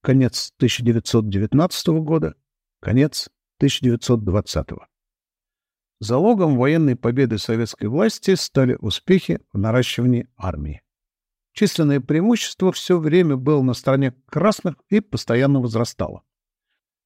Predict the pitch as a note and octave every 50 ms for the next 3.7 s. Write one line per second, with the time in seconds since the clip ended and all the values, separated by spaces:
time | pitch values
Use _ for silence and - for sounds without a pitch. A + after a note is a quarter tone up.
0 | _ _ _ - A2+ A2+ C3+ D#3 G3 A3+ A3+ G#3 F#3 E3 C3+ - C3+ C3 - -
1 | - C#3 B2 C#3+ D3 D3+ F3+ E3 - - - A#2+ A2 - - B2 A#2+ C3 C#3 F#3
2 | A3 A3+ - - B2 B2+ B2+ E3 F#3+ F#3 D#3+ - - - - - D3 D3 C#3 D3
3 | C3 - - C#3+ B2+ - - - G2 E2+ - - - -